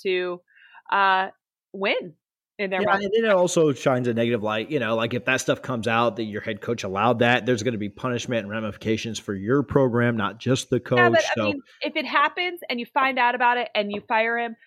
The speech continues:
Speaker 1: people have free will, right?
Speaker 2: Oh,
Speaker 1: The University
Speaker 2: absolutely,
Speaker 1: President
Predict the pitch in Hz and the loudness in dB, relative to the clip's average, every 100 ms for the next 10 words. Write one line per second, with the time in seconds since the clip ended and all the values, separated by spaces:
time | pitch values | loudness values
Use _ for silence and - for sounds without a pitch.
0 | _ 330 330 294 247 - 233 202 175 - | _ -2 0 2 0 0 -4 -2 -4 -6
1 | - 190 180 185 190 190 - 160 170 - | -2 2 2 2 2 2 4 2 2 2
2 | 113 120 90 - - | 2 2 0 -2 -2